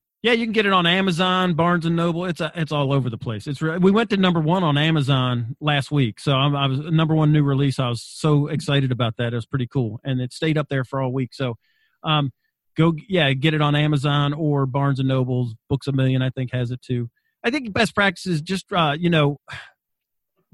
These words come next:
go love yourself first. That's the homework assignment for every parent. Go look in the mirror, flaws and all, accept yourself and realize you're awesome. There's, n-,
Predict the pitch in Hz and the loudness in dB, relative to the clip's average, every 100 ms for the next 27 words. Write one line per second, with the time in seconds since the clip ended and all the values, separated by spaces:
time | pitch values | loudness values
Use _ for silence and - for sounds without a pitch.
0 | 160 151 226 226 208 156 147 - 151 131 | -6 0 0 2 2 2 0 0 0 -2
1 | - 127 107 - 156 170 151 131 160 147 | -4 -6 -6 -6 -4 -2 0 2 2 2
2 | 135 - 139 127 117 131 127 123 - 120 | -4 -4 -2 -2 -2 -4 -2 -4 -2 -4
3 | 104 - 147 185 190 196 190 160 156 147 | -4 -4 0 0 0 0 2 4 4 2
4 | 127 151 165 185 170 151 139 131 - 175 | 0 -2 0 0 2 2 2 0 -2 -4
5 | - 165 143 147 135 135 139 143 135 127 | -4 -4 -2 0 -2 0 0 2 2 0
6 | 123 131 143 127 127 120 127 120 117 _ | 0 0 0 0 0 -2 -4 -4 -8 _
7 | _ _ _ 147 143 147 170 175 | _ _ _ 0 0 0 -4 -6